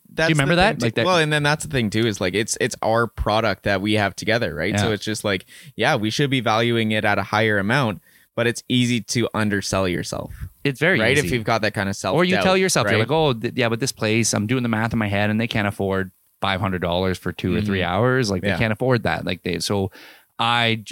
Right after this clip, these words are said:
Speaker 2: and I know that they give other people two hundred. So me asking for two fifty is, it's like, don't make the decision for them. Like,
Speaker 1: Yeah.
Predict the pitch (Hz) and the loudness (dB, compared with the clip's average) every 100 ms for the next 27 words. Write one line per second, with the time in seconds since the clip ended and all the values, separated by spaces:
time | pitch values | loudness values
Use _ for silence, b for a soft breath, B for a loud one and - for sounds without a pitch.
0 | - 113 107 101 107 110 104 101 101 101 | -2 -2 0 0 2 4 2 2 0 0
1 | 101 - 104 101 98 110 98 92 90 - | -2 -2 0 0 0 0 -2 -2 -2 -4
2 | 135 107 98 90 80 73 95 95 104 98 | -2 -2 -2 -2 -4 -2 -2 0 2 0
3 | - 95 92 - 98 98 95 - 87 80 | 0 -4 -6 -4 -2 0 -2 -2 -2 -2
4 | 82 - 107 120 113 _ _ _ _ _ | -4 -4 -2 -2 -2 _ _ _ _ _
5 | - 120 127 120 120 117 - 110 107 92 | 0 2 2 0 0 0 2 0 0 0
6 | 104 95 76 - 123 107 90 | 0 -2 -4 -2 0 0 0